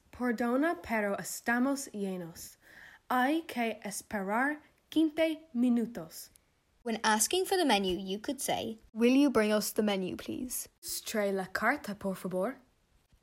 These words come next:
Speaker 2: "Do you have a menu in English?"
Speaker 1: "Tiene una carta en inglés?"
Speaker 2: When the waiter returns to take your order, they might say, "You ready?"
Speaker 1: "¿Ustedes están listos?"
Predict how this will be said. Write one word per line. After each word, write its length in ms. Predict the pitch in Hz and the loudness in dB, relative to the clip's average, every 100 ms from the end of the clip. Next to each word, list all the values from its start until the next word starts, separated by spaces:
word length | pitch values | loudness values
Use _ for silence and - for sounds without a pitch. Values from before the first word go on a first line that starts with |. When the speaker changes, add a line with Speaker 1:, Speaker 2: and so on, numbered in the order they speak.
| _ _ | _ _
Speaker 2:
"Do 120 | - | -2
you 160 | 220 254 | 0 2
have 180 | 247 269 | 2 2
a 60 | |
menu 320 | 285 277 294 311 | 2 0 0 -2
in 100 | 262 | -2
English?" 560 | 190 185 269 - - _ _ _ _ | -4 -6 -8 -12 -18 _ _ _ _
Speaker 1:
"Tiene 460 | - 262 262 294 294 240 | -8 -2 0 2 2 2
una 220 | 220 196 | 0 -2
carta 460 | - 247 247 226 - | 0 -2 0 -6 -4
en 140 | 208 | -2
inglés?" 580 | 196 196 196 294 - - _ _ _ _ _ - - | -2 0 0 -2 -4 -14 _ _ _ _ _ -20 -4
Speaker 2:
When 100 | 220 | -2
the 100 | 202 | 0
waiter 420 | 202 208 285 349 | 2 2 0 -2
returns 480 | 339 320 233 220 220 | -6 -6 -6 -6 -6
to 120 | - | -10
take 260 | 220 220 220 | -6 -6 -4
your 140 | 247 - | -6 -4
order, 380 | 208 196 190 - | -6 -6 -10 -4
they 160 | 196 202 | -4 -2
might 320 | 220 240 - | -6 -8 -8
say, 380 | 190 180 220 - _ - | -8 -8 -10 -12 _ -8
"You 80 | |
ready?" 460 | 262 180 185 247 - - _ _ _ | -2 -2 -2 -8 -10 -20 _ _ _
Speaker 1:
"¿Ustedes 640 | 285 269 - 240 254 302 - - | -2 -2 4 6 6 2 -2 -4
están 500 | 208 - - 214 208 | -4 -2 0 0 0
listos?" 680 | 196 208 214 - 415 - | -2 -2 -2 -2 -2 -4